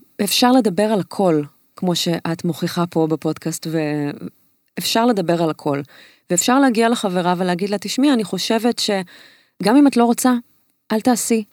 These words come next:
אבל אולי תשקלי להקפיא, כי אולי עוד כמה שנים תרצי ולא תוכלי."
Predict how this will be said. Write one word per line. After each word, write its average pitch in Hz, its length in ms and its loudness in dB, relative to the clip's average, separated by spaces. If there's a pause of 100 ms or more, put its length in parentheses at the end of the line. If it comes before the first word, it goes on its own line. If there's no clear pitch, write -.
(100)
אבל 202 220 0
אולי 262 280 4
תשקלי 262 640 2 (840)
להקפיא, 202 500 0 (420)
כי - 200 -4
אולי 302 400 0 (160)
עוד 214 180 0
כמה 240 220 0
שנים 226 460 0 (140)
תרצי 208 500 -2 (500)
ולא 175 260 0
תוכלי." 170 400 -6